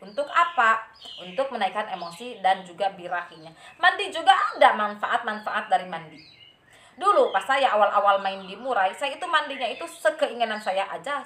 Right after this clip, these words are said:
sekemauan saya aja. Saya mandi kadang mandinya sore jam empat, jam tiga. "Kenapa burung saya jadi macet?" kata aku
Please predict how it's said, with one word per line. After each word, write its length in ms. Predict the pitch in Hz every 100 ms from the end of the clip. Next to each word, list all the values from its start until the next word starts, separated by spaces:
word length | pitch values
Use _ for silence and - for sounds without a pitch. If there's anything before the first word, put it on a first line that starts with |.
| -
sekemauan 540 | 240 262 226 208 196
saya 260 | 202 180 180
aja. 300 | 165 160 - - - - - - - - - -
Saya 180 | 330 415
mandi 320 | 440 226 262
kadang 320 | 339 254 330 226
mandinya 320 | 196 185 269
sore 480 | - 156 175 185 -
jam 100 | -
empat, 440 | - 160 180 185 - -
jam 140 | 180 180
tiga. 240 | 175 165 202 - _ _ _ _ _ _ _ _ _ -
"Kenapa 560 | 233 190 - 302 381
burung 240 | 339 226 196
saya 320 | 180 165 170
jadi 160 | 165 151
macet?" 560 | 160 147 262 370 440 349 - - _
kata 360 | 190 - - 175
aku 120 | 175